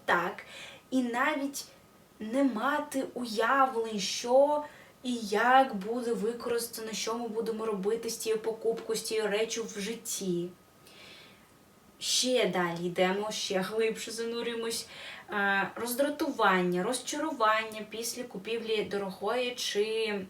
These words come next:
непотрібної речі. І бажання знову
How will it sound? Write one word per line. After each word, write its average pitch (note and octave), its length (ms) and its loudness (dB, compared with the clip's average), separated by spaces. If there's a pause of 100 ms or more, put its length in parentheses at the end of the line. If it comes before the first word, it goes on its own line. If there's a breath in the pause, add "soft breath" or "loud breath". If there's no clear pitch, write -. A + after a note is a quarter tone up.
(100)
непотрібної G#3 800 -4
речі. F#3 460 2 (760 loud breath)
І F4 180 6
бажання B3 540 2
знову A#3+ 720 2